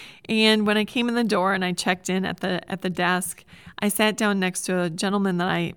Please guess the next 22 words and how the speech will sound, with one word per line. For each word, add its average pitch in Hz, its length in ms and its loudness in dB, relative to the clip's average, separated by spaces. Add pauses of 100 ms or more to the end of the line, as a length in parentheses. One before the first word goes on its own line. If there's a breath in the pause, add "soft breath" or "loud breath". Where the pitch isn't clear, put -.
recognized - 800 -4
because 190 640 -4 (360 loud breath)
he 262 340 -2
lives 220 320 2
in 202 140 0
the 190 60 0
facility 180 760 0 (100)
where 185 460 -4
my 180 200 -2
client - 360 -2 (100)
lives. - 380 -8 (420 loud breath)
And 220 160 0
so 269 120 0
I 247 100 2
sat 254 240 -2
down 240 200 0
next 202 280 -2
to 208 80 0
him 196 240 2
and 185 100 0
I 185 60 0
started 190 600 -2